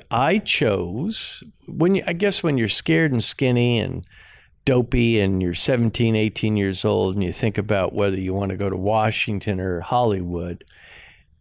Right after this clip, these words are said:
you come to conclude exactly what I did, which is Washington is just Hollywood for ugly folks. And I came out here.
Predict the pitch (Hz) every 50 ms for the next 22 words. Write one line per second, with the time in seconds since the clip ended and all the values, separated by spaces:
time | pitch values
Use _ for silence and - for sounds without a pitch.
0 | _ _ - 113 110 - - - 135 127 127 120 110 - - 110 101 92 - -
1 | - 139 123 113 107 101 101 98 101 104 117 123 120 117 - - 107 101 92 95
2 | 98 104 110 107 98 87 87 85 76 71 87 90 98 - - - 95 90 101 101
3 | 110 127 156 165 - - - 101 95 95 98 95 90 - - 110 107 - - -
4 | 110 113 117 110 104 95 92 101 95 - - - 92 113 151 147 120 90 80 -
5 | - - 76 - 85 - - - - - - _ _ _ _ - - - _ _
6 | _ - 101 98 107 113 117 117 - 131 120 110 107 107 104 98 95 113 139 160
7 | 147 104 - -